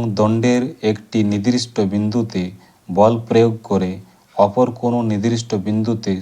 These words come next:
সক্রিয় বাধা অতিক্রম করা যায়। যেমন চিমটা, কাঁচি, যাঁতি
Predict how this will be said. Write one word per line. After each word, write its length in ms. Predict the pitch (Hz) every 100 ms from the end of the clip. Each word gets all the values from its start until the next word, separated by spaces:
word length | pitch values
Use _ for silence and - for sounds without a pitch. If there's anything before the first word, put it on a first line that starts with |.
| - -
সক্রিয় 520 | 107 - - 120 123 110
বাধা 200 | 104 110 104
অতিক্রম 480 | 98 113 113 117 110 104
করা 180 | 101 95 87
যায়। 200 | 92 82 - _ _ _ _ _ - - - - - - - - -
যেমন 400 | 101 117 120 117 123 - - -
চিমটা, 420 | 117 113 110 120 - - - - - -
কাঁচি, 360 | 110 104 101 123 135 104
যাঁতি 300 | 104 101 120